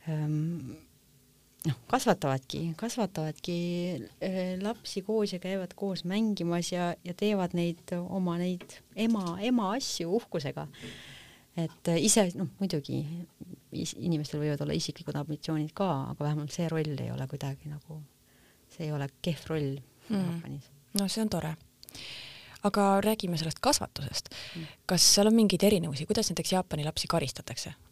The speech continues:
Speaker 2: Kas neid karistatakse?
Speaker 1: Ähm, kui rääkida füüsilisest karistamisest, siis nii nagu Eestis, siis Jaapanis on see nüüd väga hiljuti seadusega keelatud.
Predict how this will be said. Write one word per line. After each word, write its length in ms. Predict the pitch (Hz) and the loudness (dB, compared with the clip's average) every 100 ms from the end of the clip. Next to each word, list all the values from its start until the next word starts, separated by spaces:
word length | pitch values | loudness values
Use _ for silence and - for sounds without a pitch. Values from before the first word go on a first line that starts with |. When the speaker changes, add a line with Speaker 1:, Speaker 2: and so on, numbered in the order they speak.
| 208 - | -8 2
Speaker 2:
Kas 220 | 185 165 | 2 2
neid 100 | 151 | 0
karistatakse? 600 | 143 135 - 151 - 151 104 - - - - - _ - | -2 -4 -6 -8 -10 -12 -12 -16 -16 -20 -20 -20 _ -8
Speaker 1:
Ähm, 280 | 175 165 165 156 - - - - - - | -4 -4 -6 -10 -14 -20 -20 -20 -18 -8
kui 160 | 165 | -2
rääkida 240 | 160 147 160 | -2 -4 -6
füüsilisest 560 | - 262 - 160 170 | -2 0 2 0 0
karistamisest, 640 | - 175 180 - 165 160 - | -4 -4 -4 -2 -2 -2 -2
siis 140 | 151 | -2
nii 140 | 185 190 | 0 2
nagu 160 | 180 185 | 4 4
Eestis, 400 | 214 - 151 - | 2 0 -2 -2
siis 240 | - - | -2 -2
Jaapanis 400 | 160 - 139 147 | -2 0 -2 0
on 140 | 147 147 | -2 -2
see 140 | 156 | -2
nüüd 180 | 139 - - - | -4 -6 -16 -14
väga 240 | - 151 143 | -8 -2 -2
hiljuti 480 | 151 139 - - 143 - | -2 -4 -6 -6 -6 -6
seadusega 500 | - 151 147 147 147 | -6 -6 -6 -8 -4
keelatud. 540 | 175 190 156 - 156 | -2 -2 -2 -6 -12